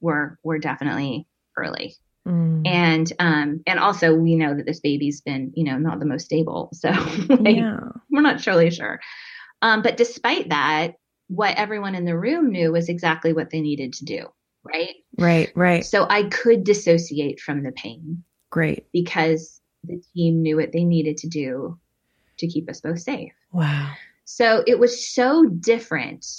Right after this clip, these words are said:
Speaker 1: from that perspective that my husband later thought that they had been able to give me drugs.
Speaker 2: What?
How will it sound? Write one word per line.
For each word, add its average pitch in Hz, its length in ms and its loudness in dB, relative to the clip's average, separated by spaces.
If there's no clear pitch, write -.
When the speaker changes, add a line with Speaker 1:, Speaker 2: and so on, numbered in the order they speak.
Speaker 1:
from 170 220 0
that 143 320 0
perspective 269 840 -4
that 196 260 -2
my 196 160 -2
husband 226 560 0
later 180 300 0
thought 170 340 0
that - 160 -8
they 170 120 6
had 165 100 6
been 165 120 2
able 156 280 2
to - 100 -6
give 160 220 -4
me 147 100 0
drugs. - 480 -8
Speaker 2:
What? 269 580 2